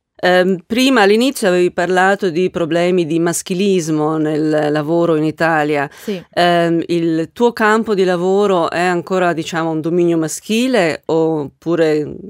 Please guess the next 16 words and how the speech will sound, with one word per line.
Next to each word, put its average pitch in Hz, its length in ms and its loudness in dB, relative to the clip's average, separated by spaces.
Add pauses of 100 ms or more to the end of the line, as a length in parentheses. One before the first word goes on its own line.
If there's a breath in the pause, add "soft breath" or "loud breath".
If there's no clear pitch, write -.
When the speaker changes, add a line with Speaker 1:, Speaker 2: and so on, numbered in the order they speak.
Speaker 1:
comincia 156 460 -4
a 151 40 0
esserci 151 760 -2
un 147 140 -6
pochino 165 300 -4
di, 156 100 -4
più - 220 -4
di 196 100 -2
presenza 165 420 -2
femminile? 165 680 0 (220 soft breath)
Speaker 2:
Ma 302 180 -2
succede 330 320 -2
una 320 180 -2
cosa 320 340 0
estremamente 226 600 -2
curiosa. 190 640 0